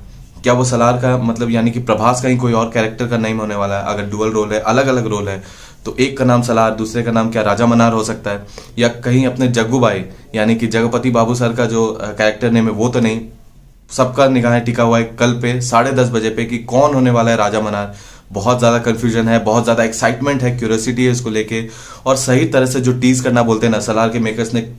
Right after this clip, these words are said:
एकदम सही तरह से टीज कर दिया कि भाई, आप चौबीस घंटे सोचते रहो कि कौन होने वाला है राजा मनार। And this is very, very exciting now।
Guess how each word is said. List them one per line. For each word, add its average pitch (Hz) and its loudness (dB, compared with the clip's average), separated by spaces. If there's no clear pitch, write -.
एकदम 135 -2
सही 123 2
तरह 120 2
से 117 -2
टीज 113 -2
कर 113 -4
दिया 110 -4
कि 117 -4
भाई, 117 0
आप 117 -2
चौबीस 113 0
घंटे 123 2
सोचते 117 -2
रहो 113 -2
कि 123 -6
कौन 127 2
होने 123 4
वाला 113 4
है 113 0
राजा 104 0
मनार। 107 -2
And 110 -6
this 117 -4
is 104 -4
very, 107 0
very 104 -2
exciting 98 -2
now। 90 -2